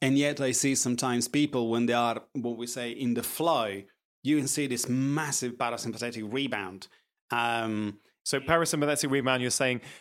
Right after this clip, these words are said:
Speaker 2: high heart rate variability.
Speaker 1: High heart rate
Speaker 2: Which,
Speaker 1: variability.
Speaker 2: which indicates the body's in a relaxed state.
Speaker 1: It, yes. One thing that, um, I think has been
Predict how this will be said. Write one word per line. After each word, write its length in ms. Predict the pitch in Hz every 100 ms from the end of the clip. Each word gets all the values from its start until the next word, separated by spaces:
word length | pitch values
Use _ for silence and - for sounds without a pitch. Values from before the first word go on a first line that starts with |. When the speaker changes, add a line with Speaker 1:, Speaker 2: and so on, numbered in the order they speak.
| _ -
Speaker 2:
high 280 | 147 151
heart 260 | 120 131 127
rate 160 | 127 123
variability. 720 | 117 113 117 131 117 139 123
Speaker 1:
High 380 | 117 165 180 180
heart 260 | 156 143
rate 200 | 127 127 113
Speaker 2:
Which, 40 | 117 147 131
Speaker 1:
variability. 320 | 139 139 139
Speaker 2:
which 120 | 131
indicates 420 | 147 143 135 135
the 40 | 117
body's 240 | 127 120
in 80 | 123
a 60 | 117
relaxed 540 | 117 120 123 - -
state. 540 | - 127 98 - - 170
Speaker 1:
It, 240 | 165 - -
yes. 520 | 151 170 127 - - -
One 420 | 135 156 175 196
thing 540 | 196 185 170 143 131 120
that, 380 | 117 113 - -
um, 460 | 123 117 110 110 -
I 80 | 107
think 280 | - 143
has 120 | 127 110
been 400 | 120 113 107